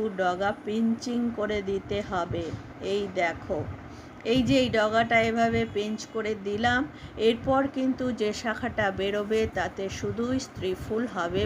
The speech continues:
বন্ধুরা। তো এত সুন্দর ছাদ বাগানে গাছের গ্রোথ ফলন পাওয়ার একটাই কারণ, মাটি কিন্তু খুব সুন্দরভাবে তৈরি করে নিয়েছি। তোমাদেরকে আগেও দেখিয়েছিলাম এই গ্রো ব্যাগটিকে আমি কিভাবে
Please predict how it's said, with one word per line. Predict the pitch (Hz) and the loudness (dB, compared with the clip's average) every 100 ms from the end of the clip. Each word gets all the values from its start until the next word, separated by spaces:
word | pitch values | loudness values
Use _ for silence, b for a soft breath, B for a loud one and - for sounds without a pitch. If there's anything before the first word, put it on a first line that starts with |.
| 202 | 2
বন্ধুরা। | 165 170 170 196 180 151 - - - - - - - B B B B | -2 -8 -6 -2 0 -2 -6 -12 -10 -10 -12 -16 -16 B B B B
তো | 254 226 | 4 4
এত | 226 302 285 | 4 2 0
সুন্দর | 339 311 294 311 | 0 2 4 4
ছাদ | - 302 233 226 | 2 2 2 4
বাগানে | 254 254 262 269 262 | 4 6 4 4 4
গাছের | 233 226 - 269 247 | 2 2 2 2 2
গ্রোথ | 202 208 220 247 254 - | 0 0 2 2 0 -4
ফলন | 226 202 214 233 233 233 | 0 2 2 2 2 0
পাওয়ার | 196 175 202 220 220 - 196 | 2 4 6 4 4 0 0
একটাই | 190 - 240 226 262 262 | 0 -2 2 4 2 2
কারণ, | 233 254 262 294 B B B | 4 4 4 0 B B B
মাটি | 208 226 254 294 - | 4 6 6 2 2
কিন্তু | 277 277 277 269 - | 4 4 0 -4 -2
খুব | 269 262 | -2 -2
সুন্দরভাবে | - 240 240 240 254 233 240 233 226 233 | -4 -4 0 2 2 2 2 2 0 2
তৈরি | 233 233 269 | 2 4 2
করে | 262 254 254 | 2 4 4
নিয়েছি। | 262 269 269 - 294 294 311 B B - | 4 4 2 0 0 0 -2 B B -2
তোমাদেরকে | 208 214 226 226 240 196 | 4 4 4 2 4 6
আগেও | 196 220 240 | 6 2 0
দেখিয়েছিলাম | 220 220 - 233 233 247 233 226 226 | 2 0 0 0 0 0 2 2 2
এই | 220 226 - 170 | 2 0 -4 -4
গ্রো | 185 220 | 2 4
ব্যাগটিকে | 214 220 - 220 220 214 | 6 2 0 -6 -2 0
আমি | 220 226 | 0 -2
কিভাবে | - 226 226 226 220 | -4 -4 2 2 2